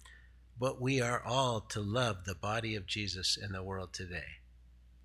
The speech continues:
no matter where, what church they attend, really. Verse twenty-eight, "And God has appointed in the church first apostles, second prophets, third teachers, then miracles, then gifts of healing,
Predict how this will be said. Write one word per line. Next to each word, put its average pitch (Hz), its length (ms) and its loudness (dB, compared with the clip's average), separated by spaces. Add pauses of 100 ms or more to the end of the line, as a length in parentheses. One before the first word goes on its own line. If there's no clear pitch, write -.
(260)
no 101 100 0
matter 110 260 6
where, 113 240 4
what 123 200 0
church - 380 4
they 101 120 2
attend, 123 400 0
really. 104 380 -2 (1700)
Verse 110 160 6
twenty-eight, 120 540 4 (320)
"And 117 160 2
God 156 320 10
has 165 200 8
appointed 175 500 6
in 175 100 4
the 160 100 4
church 110 360 6
first 151 340 6
apostles, 131 640 6
second 151 380 4
prophets, 117 540 4
third 143 360 4
teachers, 110 460 0
then 104 260 2
miracles, 123 560 0
then 95 200 -2
gifts 101 280 2
of 95 100 -4
healing, 131 380 0